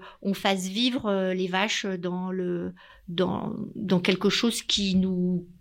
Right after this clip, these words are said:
convienne, parce que finalement, les é-, enfin, pas finalement, les éleveurs aiment leurs vaches et on en voit plein qui, du coup, font machine arrière en disant, euh, « Ouais, il va falloir se calmer, euh,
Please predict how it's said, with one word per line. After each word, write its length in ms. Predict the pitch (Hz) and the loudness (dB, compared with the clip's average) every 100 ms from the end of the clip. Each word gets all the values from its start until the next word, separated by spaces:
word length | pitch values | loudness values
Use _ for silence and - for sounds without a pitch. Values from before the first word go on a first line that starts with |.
| - | -12
convienne, 520 | - 220 202 214 214 | -2 0 2 2 2
parce 120 | 214 | 0
que 80 | 202 | -6
finalement, 320 | - 170 185 | -6 -4 -2
les 200 | 208 175 | -2 0
é-, 80 | 165 | -2
enfin, 160 | - 143 | -4 -8
pas 140 | 156 | -8
finalement, 400 | - 170 247 254 | -8 -6 -4 -4
les 200 | 175 160 | -4 -2
éleveurs 260 | 165 180 180 | 0 0 4
aiment 220 | 220 202 | 4 4
leurs 200 | 180 170 | 2 0
vaches 340 | 190 277 - - - - - _ _ _ - | 0 0 0 -6 -10 -12 -14 _ _ _ 2
et 400 | 180 180 180 180 | 4 4 10 10
on 220 | 175 170 | 10 4
en 80 | 170 | 2
voit 180 | 180 | 2
plein 180 | - 392 | 0 -4
qui, 200 | 381 190 | -4 -6
du 100 | 175 | -4
coup, 140 | - 320 | -2 -4
font 200 | - 180 | 0 2
machine 380 | 180 - 196 | 2 2 2
arrière 400 | 175 180 220 277 | 0 0 0 -2
en 80 | 190 | -2
disant, 460 | 160 165 185 240 220 | -4 -6 -4 -2 -2
euh, « 220 | 175 165 | -4 -6
Ouais, 140 | 208 247 | -6 -8
il 60 | |
va 60 | - | -8
falloir 240 | 147 147 | -12 -12
se 120 | - - | -14 -10
calmer, 640 | 262 294 285 262 220 | -4 -2 -2 -4 -6
euh, 40 | 175 | -8